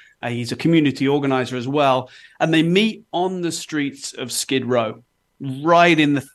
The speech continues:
thick of, of all that's happening there. And really what, what they're doing is, is, is being salt and light in a decaying place, in, in, in what we know to be a dark place.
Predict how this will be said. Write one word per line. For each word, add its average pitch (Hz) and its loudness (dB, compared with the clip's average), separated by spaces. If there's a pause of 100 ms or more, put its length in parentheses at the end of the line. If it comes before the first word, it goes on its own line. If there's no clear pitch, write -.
thick 139 -2
of, 131 -6
of 127 -8
all 143 -4
that's 127 -6
happening 120 -6
there. 117 -6 (800)
And 160 0
really 226 2
what, 160 0
what 143 -4
they're 185 4
doing 156 -2
is, 135 -14
is, 135 -10
is 135 -8
being 160 2
salt 160 -4 (120)
and 143 -2
light 139 0 (160)
in 147 4
a 135 -4 (260)
decaying 147 -2
place, 120 -12
in, 131 -6
in, 139 -4
in 139 -4
what 135 0
we 135 2
know 147 4
to 143 -2
be 135 0
a 120 -2
dark 131 -4
place. 117 -10